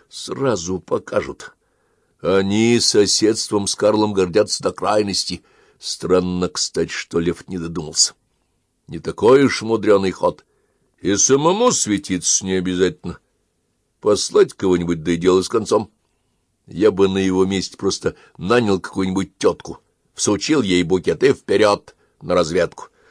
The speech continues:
Поклонница желает возложить цветы на порог кумира. Обычное дело. Такой все соседки помогут. Действительно странно,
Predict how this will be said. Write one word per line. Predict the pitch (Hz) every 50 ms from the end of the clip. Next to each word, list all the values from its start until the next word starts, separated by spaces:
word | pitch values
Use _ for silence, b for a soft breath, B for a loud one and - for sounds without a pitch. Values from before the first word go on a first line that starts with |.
| b b
Поклонница | b 85 92 107 104 - 85 175 147 175 202 214 214 208 208 208 196 160 - - - 180
желает | 170 156 170 170 180 180 175 160 - -
возложить | 95 110 135 131 127 135 120 117 131 117 -
цветы | - - - 101 107 104 - - 147 185 - - - B B B B B B
на | B -
порог | - - 98 120 123 120 - - _
кумира. | - - 113 117 117 104 95 87 82 80
Обычное | 87 - - 92 - 127 - - 95 85 85
дело. | 82 90 90 85 80 - _ _ _ _ _ _
Такой | - - - - - 95
все | - - - - 104
соседки | - - 101 92 - 120 - 92 - -
помогут. | - 90 87 87 82 82 - - _ _ _ _ _ _ _ _ _ _ _ _ _ _ _ _ _ _ _ _ _ _ _ _ _ -
Действительно | 98 117 127 123 107 - - - 135 147 135 - - 101 90 85 85 85 85 82
странно, | - - - - 90 90 87 85 90 90 92 92 -